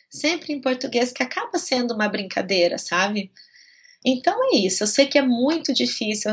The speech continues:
eu deparo bastante com essa questão. Ah, "Ai, Cláudia, meu filho resiste muito a falar português." Às vezes ele até tá começando a falar em português, aí ele volta da escola só falando inglês.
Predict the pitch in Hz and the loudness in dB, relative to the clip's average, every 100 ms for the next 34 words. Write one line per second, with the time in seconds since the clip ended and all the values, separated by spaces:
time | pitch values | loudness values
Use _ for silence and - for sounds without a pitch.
0 | 214 202 208 202 214 220 220 - 208 208 | 0 0 2 0 0 4 2 2 0 0
1 | - 254 254 - 220 208 208 - 208 - | 2 2 2 0 -2 0 -2 -2 -4 -2
2 | 190 180 175 - - - - - - 180 | -2 0 -2 -8 -20 -18 -20 -16 -6 -2
3 | 180 175 175 202 247 240 233 226 220 214 | 0 0 2 4 4 4 0 0 0 0
4 | 208 208 - - 233 233 240 226 - 190 | 0 -2 -4 0 2 4 2 0 -10 -4
5 | 208 208 233 - 220 208 254 247 214 - | -2 2 4 4 2 2 4 4 0 -2
6 | 202 202 202 202 208 185 202 214 220 214 | 2 2 2 -4 -4 -2 0 2 2 0
7 | 208 - - _ - 208 226 240 240 240 | -4 -14 -20 _ 0 2 4 4 4 2
8 | 240 269 277 _ - 254 - 247 247 - | 0 -2 -2 _ -2 0 0 0 0 -2
9 | - 285 320 311 - 254 240 240 240 240 | -2 -2 0 0 0 0 0 0 -2 -4
10 | 240 233 233 233 226 233 226 214 226 233 | -2 2 2 2 0 0 -2 0 6 6
11 | 254 240 226 - - 214 220 214 - - | 6 0 0 -2 2 4 4 2 -2 2
12 | 220 226 247 240 220 202 202 214 214 - | 2 4 2 2 -2 0 2 2 -2 -8
13 | - | -8